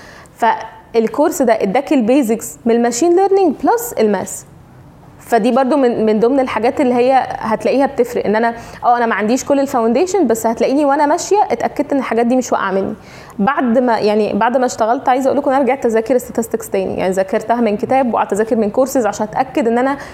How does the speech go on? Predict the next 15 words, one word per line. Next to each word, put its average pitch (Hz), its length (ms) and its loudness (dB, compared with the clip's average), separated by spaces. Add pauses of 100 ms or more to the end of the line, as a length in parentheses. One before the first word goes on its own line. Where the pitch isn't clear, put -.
(300)
كل 277 140 2
الحاجات 285 280 -2
دي 254 80 0
انا 285 100 0
فاهمها، 320 520 0
لان 220 200 2
انت 262 140 0
بتبقى 208 500 -2 (380)
حرفيا 247 560 -2
بتتعامل 240 500 -2
مع 233 100 0
الاستاتستكس 226 760 -2
بالذات 202 320 0
كل 254 240 0
يوم. 196 280 0